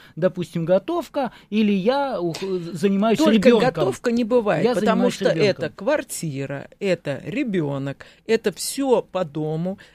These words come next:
Speaker 2: Это, например, если решают поехать в турпоездку, она садится на интернет или она садится на телефон, она звонит, она вызванивает, она договаривается, если что-то сломалось и так далее.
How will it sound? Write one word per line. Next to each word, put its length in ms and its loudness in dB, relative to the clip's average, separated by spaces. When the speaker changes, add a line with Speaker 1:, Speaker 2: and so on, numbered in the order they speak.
Speaker 2:
Это, 220 -2
например, 580 -2
если 340 -6
решают 420 -2
поехать 400 -4
в 60 -20
турпоездку, 760 -4
она 280 -2
садится 480 -4
на 120 -4
интернет 540 -6
или 100 -4
она 220 -4
садится 420 -8
на 120 -8
телефон, 440 -2
она 220 -6
звонит, 480 -6
она 180 -8
вызванивает, 640 -4
она 200 -6
договаривается, 640 -2
если 140 -4
что-то 260 -6
сломалось 640 -2
и 80 -14
так 180 0
далее. 280 0